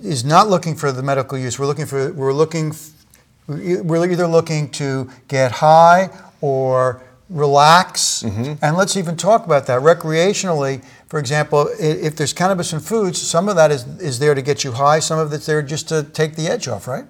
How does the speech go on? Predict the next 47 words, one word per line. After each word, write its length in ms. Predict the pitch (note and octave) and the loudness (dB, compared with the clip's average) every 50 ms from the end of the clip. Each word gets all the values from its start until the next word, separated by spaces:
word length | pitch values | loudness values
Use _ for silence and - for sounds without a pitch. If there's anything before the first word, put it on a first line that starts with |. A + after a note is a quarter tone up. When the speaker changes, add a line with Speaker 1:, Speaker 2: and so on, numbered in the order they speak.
| _ _ - | _ _ -10
Speaker 2:
Sure. 380 | - - E3 F#3+ A#3+ A#3+ - - - _ - | -6 -2 -2 -2 -2 -4 -8 -12 -14 _ -10
It 120 | G2 F2+ | -8 -6
really, 400 | B2 A#2+ A#2+ C#3 D#3 D#3 D#3+ D3 | -4 0 2 2 2 2 4 2
I 60 | B2+ | 2
think 240 | A#2+ A#2 C3+ C3+ B2+ | 0 0 -4 -4 -2
it 200 | C3 A#2 - - | -4 -4 -4 -6
depends 340 | - B2 - B2 C3 C3 B2+ | -8 -4 -2 -2 -2 0 -2
on 140 | B2+ B2 A#2 | -2 -2 -4
the 80 | G#2+ | -6
person 640 | G2+ - - B2+ C#3 D3+ D3+ - F#3+ G3 A3 B3+ A3+ - _ - | -8 -6 -4 -2 -2 -2 -2 -4 -4 -6 -8 -10 -14 -16 _ -8
and 140 | A#2+ C3 C#3 | -6 -6 -4
the 60 | C3+ | -6
dose. 560 | A#2+ G#2+ C3+ E3 F3+ - - - - - - _ _ _ - - - _ - | -4 -2 -2 -2 -2 -2 -6 -12 -14 -16 -16 _ _ _ -20 -20 -20 _ -8
The 80 | A#2 | -4
same 300 | G2+ - D#3 E3 E3+ D#3+ | 0 2 2 2 2 0
person 680 | C3 - D3+ E3+ F3 D#3+ - C#3 B2+ A#2+ A#2 A2+ G#2+ A#2 | 0 2 2 2 2 2 -2 -2 -2 -4 -4 -6 -8 -10
with 560 | - A#2 A#2+ A#2+ A2+ G#2+ - - - _ _ _ | -6 0 2 2 2 0 -4 -14 -20 _ _ _
one 300 | - A2 A2 B2+ C#3 D3+ | -4 0 2 4 4 4
level 300 | D3 C#3+ C3 B2+ C3 B2+ | 4 4 4 4 2 0
of 80 | A#2 G#2+ | 0 0
dosing 500 | G2 A2 A2 G#2 - - B2 B2+ B2 G#2+ | 2 0 0 0 0 -2 -4 -4 -2 -2
may 180 | G2+ G#2 A2+ A#2 | 0 0 0 0
just 200 | A#2 A2+ - - | -2 -4 -4 -2
get 160 | B2+ A#2 G2 | -2 0 0
relaxed 480 | G#2 G#2 G2+ G2+ G#2 A2 A#2+ A#2 - - | 0 0 2 2 4 2 2 0 -2 -6
and 120 | A#2 G#2+ | -8 -8
feel 160 | - A2+ A2 | -6 -4 -4
more 180 | G#2+ A2 A#2 A#2 | -2 -2 -4 -4
comfortable. 540 | A2+ - E3+ F3+ E3+ - - F#2 - - - - - - - - - | -4 -6 -6 -6 -6 -8 -12 -14 -14 -14 -14 -14 -16 -16 -16 -10 -6
With 120 | - A2 G#2 | 0 2 2
a 60 | G2 | 2
higher 340 | F2+ - A2 A#2+ B2+ B2+ A#2+ | 4 6 8 8 8 8 8
level, 280 | A2 A2+ A#2+ A#2+ A#2+ | 8 6 6 6 4
they 100 | G#2+ G#2+ | 2 2
may 200 | G#2+ A2 A2 A2 | 2 2 2 2
get 320 | G2+ G#2+ A2 G#2+ - - - _ _ - | 2 2 0 0 0 -2 -10 _ _ -20
high. 560 | - - - - - - - - - - - _ _ _ _ _ _ _ _ _ | -18 -12 -4 -2 -2 0 -2 -4 -10 -12 -14 _ _ _ _ _ _ _ _ _
You 120 | - A#2 A#2+ | -6 -2 0
know, 220 | B2+ C3 C3+ B2 | 2 2 2 2
another 260 | A#2+ A2+ B2 C3+ C#3 | 2 2 2 2 4
level, 340 | C3+ C3 C3 C3 B2+ C3 C3 | 6 6 6 6 6 4 2
they 360 | A#2+ B2 B2+ B2+ B2+ B2+ B2 | 2 2 2 2 2 0 0
may 240 | G2 G#2+ A2+ B2 C3 | -2 -2 0 0 2
wanna 240 | B2+ B2 B2+ B2 B2+ | 2 2 0 0 0
go 140 | A#2+ B2 A#2+ | 0 0 0
to 80 | A2+ A2 | -2 -2
sleep 440 | - - - E3+ F#3+ D#3 A2+ - | -4 -4 -2 -2 -4 -4 -6 -10